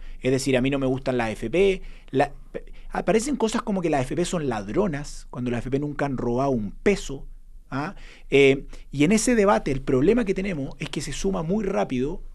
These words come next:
el mundo político y muchas veces el mundo social a disparar estas cosas. Esto pasa en el Congreso, en distintos colores políticos, pasa también en distintas situaciones.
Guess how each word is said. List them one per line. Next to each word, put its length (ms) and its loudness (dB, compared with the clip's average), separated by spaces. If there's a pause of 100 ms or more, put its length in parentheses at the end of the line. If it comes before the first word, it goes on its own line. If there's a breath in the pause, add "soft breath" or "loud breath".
(460)
el 140 0
mundo 680 2
político 640 -2 (460)
y 360 0 (120)
muchas 280 2
veces 120 2
el 60 2
mundo 180 0
social 320 0
a 80 4
disparar 380 4
estas 180 -2
cosas. 220 0
Esto 120 0
pasa 200 2
en 40 -2
el 120 -4
Congreso, 560 -4 (800)
en 140 2
distintos 360 -2
colores 300 0
políticos, 720 -4 (580 soft breath)
pasa 240 6
también 320 2
en 80 -4
distintas 380 -4
situaciones. 580 -2